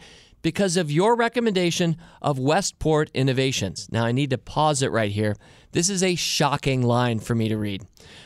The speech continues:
Westport Innovations, one of my biggest dogs, one of my biggest loser picks in Motley Fool Stock Advisor, a stock that lost more than eighty percent of its value. Somehow, James Leary, great job, James.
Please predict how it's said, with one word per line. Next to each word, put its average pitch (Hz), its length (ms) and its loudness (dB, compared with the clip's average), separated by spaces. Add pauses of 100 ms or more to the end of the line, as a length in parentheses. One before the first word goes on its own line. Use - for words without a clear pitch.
(100)
Westport 196 440 2
Innovations, 147 680 0 (340)
one 151 160 2
of 156 120 0
my 151 200 2
biggest 175 440 0
dogs, 113 540 0
one 135 140 0
of 156 60 0
my 139 140 2
biggest 160 360 -2
loser 139 420 0
picks - 520 -2 (440)
in 131 140 2
Motley 131 240 2
Fool 123 200 -2
Stock 175 340 0
Advisor, 113 560 -2 (340)
a - 80 -6
stock 160 280 0
that 117 160 -2
lost 139 400 0
more 175 220 2
than 160 120 0
eighty 135 200 -2
percent 139 300 0
of 127 60 -2
its 104 80 -6
value. 123 560 0 (640)
Somehow, 190 560 2
James 180 420 0
Leary, 143 460 0 (400)
great 190 260 0
job, 156 320 0
James. 120 360 0